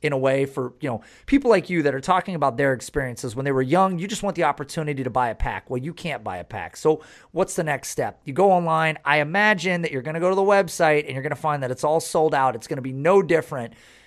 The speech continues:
If you couldn't get it in the stores, you're sure as hell not gonna be able to get it online because people are way more, uh, prepared to make a purchase in their boxer shorts than they are to get in a car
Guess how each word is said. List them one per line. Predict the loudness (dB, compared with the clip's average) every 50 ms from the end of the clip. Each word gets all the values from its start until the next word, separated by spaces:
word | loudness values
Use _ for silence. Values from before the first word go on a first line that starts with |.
| _ _ -8
If | -6 -6
you | -4
couldn't | 0 2 2 2 2 4
get | 6 6
it | 6 4 0
in | -2
the | -6 -6
stores, | -6 0 4 4 4 4 4 0
you're | -4 -8
sure | -8 -6 -4 0 2 2
as | 2 2
hell | 2 -2 0 0
not | 0 -2 -2 -4
gonna | -6 -4
be | -2 -2
able | 0 -2
to | -2
get | -2 -2 -2 -2
it | 0
online | -2 -4 -2 -2 -2 -2 -2 -4 -6
because | -8 -6 -6 -6 -6
people | -6 -8 -6 -2 0 0
are | 0 0
way | -2 -4 -6 -4 2 4 4 6 4 2
more, | 0 0 2 2 4 4 4 4 2 0 -4 -8 _ _ _ _ _ _ _ _ _ _ -4
uh, | 0 0 2 2 0 -2 -4 -10 -16 -10 -2
prepared | -2 -2 -2 -4 -4 -2 0 2 4 4 2 2 -2 -6
to | -8 -4
make | -4 -2 -2
a | -4
purchase | -8 -2 0 0 0 0 -2 -2 -2 -2 -4 -6 -8 -12 -14 _ _ _ _ _ _ _ _ _ -8
in | -4 0
their | 0 0
boxer | 0 2 2 4 4 4 2 0 -8 -8 -6
shorts | -6 -4 0 0 0 0 -2 -4 -8
than | -8 -4
they | 0
are | 2 2 2
to | 2
get | 0 0 0 0 2
in | 0 -2
a | -6
car | -8 -4 0 4 4 6 6 4 2 0 -4